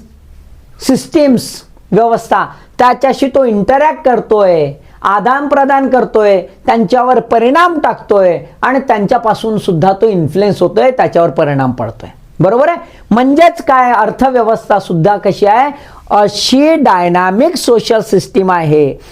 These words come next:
ज्याची स्वतःची संरचना असेल आणि जे ते स्वतःचे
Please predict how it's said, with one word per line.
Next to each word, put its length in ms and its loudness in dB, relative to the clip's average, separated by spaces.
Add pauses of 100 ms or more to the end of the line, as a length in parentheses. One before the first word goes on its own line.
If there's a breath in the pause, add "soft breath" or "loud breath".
(220 loud breath)
ज्याची 300 2
स्वतःची 580 0
संरचना 680 0
असेल 420 2 (460 soft breath)
आणि 180 0
जे 240 2
ते 200 0
स्वतःचे 720 0